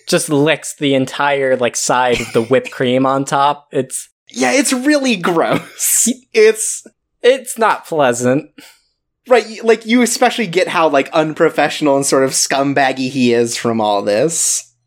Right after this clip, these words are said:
Speaker 2: Um, so he, he talks to her and he's trying to do these questions and he's talking about sort of the, the work gossip that, you know, that she's been a victim of, uh, and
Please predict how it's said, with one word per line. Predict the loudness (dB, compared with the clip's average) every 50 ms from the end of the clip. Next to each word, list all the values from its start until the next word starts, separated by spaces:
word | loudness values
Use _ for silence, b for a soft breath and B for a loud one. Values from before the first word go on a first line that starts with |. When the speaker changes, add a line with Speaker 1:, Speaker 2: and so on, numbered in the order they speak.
| _ _ _ _ _ _ 0
Speaker 2:
Um, | 2 2 4 4 4 2 0 -2 -4 -4 -4
so | -4 0 2 4 4 6 4 4 2 0 b b b b b b b
he, | -4 -2 0 0 2 2 0 -2 -4 -8 _ _ _
he | -2 0
talks | 2 2 2 2 0 0
to | 2 2
her | 2 4
and | 2 0
he's | -2 -2
trying | -2 0 0 0
to | 0
do | 2 2 2
these | 2 0 -2
questions | -2 -2 -2 -2 -2 -2 -2 0 2 2 2
and | 0 0
he's | -2 -2
talking | -2 -4 -4 -2 -4 -2
about | 0 2 0 0 0
sort | -2 -2 -2
of | -2 0 0
the, | 0 0 0 -2 B B B B B B -2
the | -2 -2
work | -2 0 2 2 2 2 0 -6 -4
gossip | -2 0 0 0 0 -2 0 0 0 0 0 2
that, | 2 2 2 2 0 -2 -2
you | -2 0
know, | 0 0 0 0 0 -2 -4 -4 -8
that | -4 -2 -2 -2 -2 -6
she's | -8 -2 0 0 0 0 0
been | 0 0 0 2 0 0 -2 -4 -4 -4 -2
a | 0 0 0 0
victim | 0 -2 -4 -2 -2 -4 -2 -2
of, | 0 0 2 2 2 0 0 -2 -8 _ _ -4 0
uh, | 2 4 4 4 4 2
and | 0 -2 -2 -4